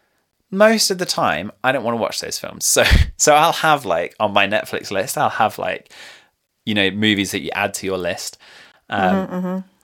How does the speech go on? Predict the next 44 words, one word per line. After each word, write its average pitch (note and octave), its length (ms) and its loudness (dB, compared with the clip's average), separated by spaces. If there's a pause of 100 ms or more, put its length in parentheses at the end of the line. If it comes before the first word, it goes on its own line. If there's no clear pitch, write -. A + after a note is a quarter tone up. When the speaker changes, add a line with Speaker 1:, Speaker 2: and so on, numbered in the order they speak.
(180)
Speaker 1:
and B2+ 140 2
I'll D#3+ 100 4
have, D3+ 260 0
like, G#2 180 2
a - 80 -4
whole C3+ 180 2
list B2+ 340 -4
of G2+ 100 -10
all G#2 140 -2
these, F#2 260 -6
like, F2 380 -4
"Oh, E3+ 140 -8
this F3+ 180 -6
is E3+ 120 -2
a D#3 80 -2
really D#3+ 220 -2
great C#3+ 320 -6
film. C#3 300 -4
You A#2 60 -4
should B2 180 -6
watch C3+ 240 -2
this B2+ 160 -4
'cause A2+ 120 -10
it - 120 -12
teaches A2+ 380 -6
you G#2+ 140 0
about, F#2 360 0 (360)
like, F#2+ 340 0 (500)
what, D3 300 0
Speaker 2:
Survival F3 380 2
Speaker 1:
what D#3+ 180 4
Speaker 2:
skills. D3 120 6
Speaker 1:
America D3+ 360 4
was A2+ 180 0
like F2+ 280 -2
in F#2+ 100 -8
the F#2 180 -6
nineteen B2 460 -2
thirties," B2+ 400 0
Speaker 2:
Oh. D#2 60 -6
Speaker 1:
or, F#2 220 -4 (320)
or G#2 220 0
<laughs> - 20 -8
no, C3 80 -2